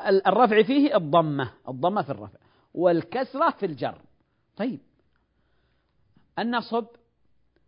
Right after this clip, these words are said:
ينصب وتكون علامة النصب فيه علامة فرعية وهي الكسرة نيابة عن الفتحة. علامة، علامة الجر في جمع المؤنث السالم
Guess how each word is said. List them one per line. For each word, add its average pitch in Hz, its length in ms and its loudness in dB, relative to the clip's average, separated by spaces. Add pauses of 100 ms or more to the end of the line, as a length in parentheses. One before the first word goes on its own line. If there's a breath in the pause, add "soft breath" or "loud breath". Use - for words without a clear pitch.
(400)
ينصب 208 640 -2 (260)
وتكون 175 500 -4
علامة 175 500 2
النصب 175 380 -6
فيه 196 220 -2
علامة 175 320 2
فرعية 165 420 -2
وهي 170 400 -2
الكسرة 240 680 0 (300 soft breath)
نيابة 208 680 4
عن 170 280 0
الفتحة. 110 500 -12 (800)
علامة، 214 880 4 (1500)
علامة 190 880 2 (560)
الجر 180 600 2 (320)
في 170 200 -6
جمع 214 260 4
المؤنث 233 420 2
السالم 240 540 2